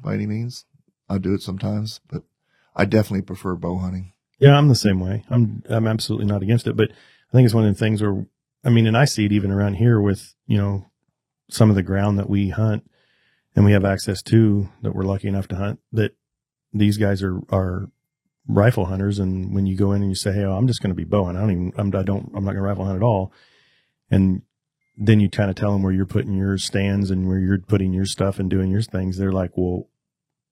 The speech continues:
Speaker 2: that doesn't make any sense to them because they've never bow hunted. And once you've done the bow hunting, it just, it's a little more personal up close and it's fun. And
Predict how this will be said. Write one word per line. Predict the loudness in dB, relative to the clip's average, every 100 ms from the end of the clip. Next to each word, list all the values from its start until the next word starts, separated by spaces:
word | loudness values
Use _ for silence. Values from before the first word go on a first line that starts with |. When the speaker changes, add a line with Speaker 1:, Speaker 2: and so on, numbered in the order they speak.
| _ _
Speaker 2:
that | 2 4
doesn't | 4 0
make | -2 -2
any | -4
sense | 0 0 0
to | -4
them | -4
because | -4 -4 -4
they've | -4 -4
never | -4 -4
bow | -2 0 0
hunted. | -2 -6
And | -4 0
once | 0 0
you've | -2
done | 0 0
the | 0
bow | -2 -2
hunting, | -2 -4 -4
it | -4
just, | -6 -8
it's | -6
a | 0
little | 2 2
more | -2
personal | -4 -6 -4 -2 -4
up | -4
close | -2 -2 -2
and | -8 -10 -16 _ _ _ _ _ _ _
it's | -2
fun. | 2 2 4
And | 2 0 -4